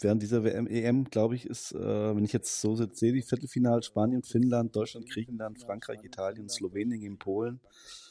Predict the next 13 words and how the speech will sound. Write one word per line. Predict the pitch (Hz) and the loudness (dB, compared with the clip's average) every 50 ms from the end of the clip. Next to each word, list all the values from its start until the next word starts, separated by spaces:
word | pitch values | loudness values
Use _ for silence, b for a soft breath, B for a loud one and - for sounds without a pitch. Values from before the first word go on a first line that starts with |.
| B B 95 B - | B B -20 B -6
Ähm, | - 92 90 92 92 92 95 95 95 92 95 95 95 95 95 | -2 2 2 4 4 4 4 4 4 2 2 0 -2 -4 -2
ja, | 92 95 95 104 113 123 127 139 139 139 127 - - _ - | 0 2 4 4 4 4 4 2 2 -2 -4 -10 -18 _ -20
Griechenland | - - - 120 117 123 139 135 120 117 - - | -16 -8 -2 -2 0 2 2 2 2 2 0 -2
und | - | -4
Slowenien | - - - 101 101 104 113 123 120 | -8 -6 -6 -2 0 0 0 0 -2
vielleicht | - - 113 107 113 - | -4 -2 -2 -4 -2 -2
so | - | -4
ein | 107 101 | -6 -6
bisschen | 110 - - 120 113 110 110 110 | -6 -6 -2 -2 0 0 0 0
in | 107 107 | 0 -2
der | 104 - | -2 -2
Favoritenrolle, | - 98 - 98 104 - 123 113 101 101 101 98 98 | -4 -6 -4 -4 -4 0 0 2 2 2 2 2 2
aber | 87 87 87 85 82 85 85 87 | 0 0 0 0 -2 -2 -4 -8